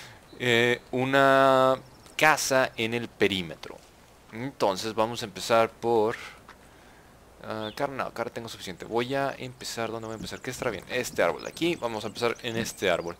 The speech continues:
Vamos a ver, bra, bra, bra, bra. Aquí, casa, shelters, vamos a ver. Eh, custom, gazebos, tree house, aquí está. Oh, una casa normal o una casa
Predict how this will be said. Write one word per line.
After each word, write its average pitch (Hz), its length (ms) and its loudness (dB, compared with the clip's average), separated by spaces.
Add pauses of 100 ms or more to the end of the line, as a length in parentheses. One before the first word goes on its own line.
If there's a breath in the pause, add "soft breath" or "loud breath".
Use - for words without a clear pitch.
(600 loud breath)
Vamos 160 380 -2
a 110 60 2
ver, 170 640 2
bra, 120 120 2
bra, 113 220 -2
bra, 113 140 -2
bra. 120 460 -4 (140)
Aquí, - 300 -16
casa, 139 380 -2
shelters, 135 840 -4
vamos 107 200 -10
a - 20 -12
ver. 92 180 -12 (1600 loud breath)
Eh, 113 440 -10
custom, 127 840 -6
gazebos, 117 800 -10 (320)
tree 117 160 -4
house, 92 400 -2
aquí 98 200 -8
está. - 360 -8 (100)
Oh, 143 480 4
una 143 260 0
casa 151 280 2
normal 165 560 2
o 123 80 -6
una 123 180 -4
casa 113 400 -2